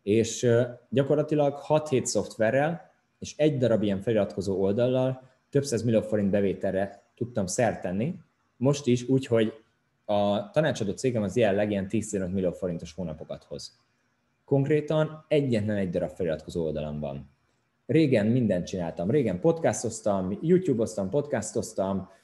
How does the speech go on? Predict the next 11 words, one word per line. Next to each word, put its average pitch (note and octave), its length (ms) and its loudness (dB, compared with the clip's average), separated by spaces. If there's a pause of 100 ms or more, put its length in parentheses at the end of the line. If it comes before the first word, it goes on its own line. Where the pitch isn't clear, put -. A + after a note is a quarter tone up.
Instagramoztam, G2+ 1300 0 (280)
e-maileket B2+ 680 2
írtam, F#2+ 720 0
blog-, D3 380 0
mindent A#2+ 400 0
csináltam, F#2 360 -6
amit F2 200 -4
el E2 100 -4
tudtok - 260 -12
képzelni F2 400 -4
egyszerre. C#2+ 640 -10